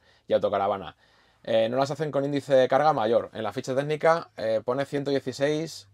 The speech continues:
ciento catorce". Y dice que no hay ni una sola marca que, que haga eso. Y me dice, bueno, me, en ca-, en este caso en concreto me preguntaba si yo,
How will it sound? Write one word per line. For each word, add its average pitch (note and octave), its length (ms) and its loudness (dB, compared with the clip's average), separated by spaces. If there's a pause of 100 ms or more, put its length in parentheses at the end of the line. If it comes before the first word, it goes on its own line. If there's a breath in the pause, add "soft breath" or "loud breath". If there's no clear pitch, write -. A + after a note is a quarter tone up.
(120)
ciento C3+ 280 2
catorce". G2+ 480 -4 (480 soft breath)
Y - 80 -10
dice A2+ 220 -4
que A#2+ 100 -2
no A#2+ 140 -6
hay A#2+ 480 -2 (480 soft breath)
ni A2+ 200 -8
una B2+ 140 -2
sola A#2+ 220 0
marca C3 340 0
que, F#2 760 -2
que G#2+ 120 -2
haga G2+ 260 -2
eso. C3+ 320 -2 (180)
Y G2+ 80 -10
me G2+ 100 -6
dice, A#2+ 180 -2
bueno, A#2+ 200 0
me, G2 120 -6
en F#2+ 240 -12
ca-, A#2 240 0
en B2 100 0
este C3+ 200 2
caso C#3+ 200 4
en D3 60 0
concreto C3 280 8
me B2+ 80 4
preguntaba A#2 460 6
si A2+ 240 -4
yo, B2 280 6